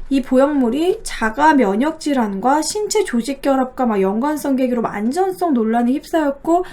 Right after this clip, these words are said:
수많은 여자들의 그런 소송을 받고, 그래서 결국 미국에서 천구백구십이 년 사용이 전면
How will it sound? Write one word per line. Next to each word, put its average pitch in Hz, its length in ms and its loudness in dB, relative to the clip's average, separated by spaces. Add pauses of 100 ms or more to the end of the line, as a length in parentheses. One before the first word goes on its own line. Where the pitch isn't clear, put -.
(120)
수많은 466 680 -2
여자들의 220 640 0
그런 220 160 -6
소송을 370 460 -2
받고, 226 320 -2
그래서 233 320 -6
결국 202 180 -6
미국에서 214 580 -2 (200)
천구백구십이 415 760 -4
년 175 80 -6
사용이 311 560 0
전면 208 460 -2